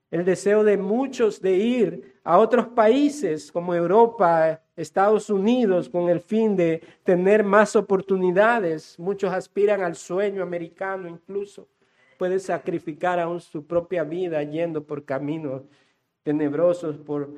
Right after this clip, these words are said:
ver esa aspiración de un sueño americano. Entonces, hermanos, ¿Dios acaso solamente está en Estados Unidos o en algunas naciones poderosas, como lo llaman las personas? ¿O está únicamente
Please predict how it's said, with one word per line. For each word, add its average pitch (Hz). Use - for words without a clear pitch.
ver 175
esa 160
aspiración 156
de 156
un 147
sueño 160
americano. 143
Entonces, 185
hermanos, 160
¿Dios 185
acaso 175
solamente 180
está 180
en 180
Estados 175
Unidos 175
o 165
en 160
algunas 160
naciones 185
poderosas, 170
como 160
lo 160
llaman 170
las 156
personas? 160
¿O 190
está 214
únicamente 214